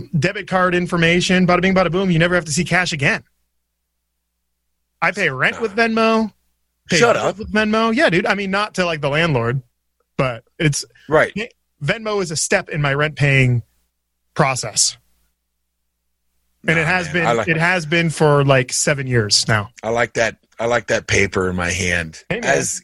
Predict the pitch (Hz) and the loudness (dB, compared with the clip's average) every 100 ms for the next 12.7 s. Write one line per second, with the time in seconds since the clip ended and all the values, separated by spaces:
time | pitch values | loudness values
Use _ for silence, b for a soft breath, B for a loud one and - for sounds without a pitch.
0 | - - 143 151 151 165 156 139 123 - | -8 0 2 2 4 6 6 2 0 -6
1 | - 117 98 - 135 120 123 131 135 120 | 0 2 2 0 -2 0 2 0 0 -2
2 | 101 - 117 120 110 107 - _ _ _ | -2 -2 -2 0 0 -2 -4 _ _ _
3 | - - 104 92 78 - - - - _ | -12 -6 -2 -2 -2 -2 -2 -4 -10 _
4 | - 156 139 139 175 156 143 - 110 135 | -2 -2 0 0 2 0 -2 -10 -4 -2
5 | 147 156 123 - - 151 151 151 139 117 | 0 -4 -4 0 2 2 0 -2 -2 -2
6 | 127 113 101 - 151 139 135 120 117 101 | -2 -4 -2 0 0 0 0 2 2 2
7 | 95 98 87 76 - - - 113 110 123 | 0 0 0 -2 -4 -6 -8 -6 0 0
8 | 123 117 131 131 147 - _ 143 214 139 | 0 -2 0 0 -2 -8 _ 0 0 -2
9 | 117 151 196 180 - - _ _ _ _ | 0 2 2 0 -10 -20 _ _ _ _
10 | 175 190 214 233 226 220 196 196 190 185 | -2 0 -2 0 0 0 -2 -2 0 0
11 | 175 175 156 165 170 - 165 156 156 151 | 0 -2 -2 0 0 0 0 0 0 0
12 | 127 - 156 147 104 - | 0 0 0 -2 -6 -12